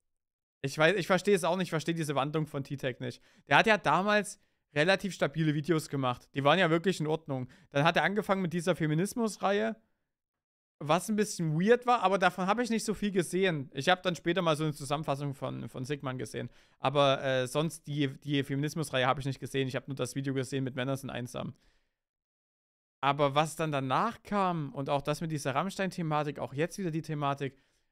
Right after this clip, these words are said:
also wie kann man sich denn so ins Ausschießen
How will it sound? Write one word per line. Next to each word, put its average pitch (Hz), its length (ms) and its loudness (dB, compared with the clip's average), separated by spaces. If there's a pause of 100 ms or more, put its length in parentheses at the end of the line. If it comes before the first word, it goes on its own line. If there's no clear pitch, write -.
also 151 380 -2
wie 143 120 -8
kann 160 180 -2
man 220 100 2
sich 208 220 -8
denn 170 160 -2
so 226 480 -2 (600)
ins 151 220 -2
Ausschießen 190 1000 0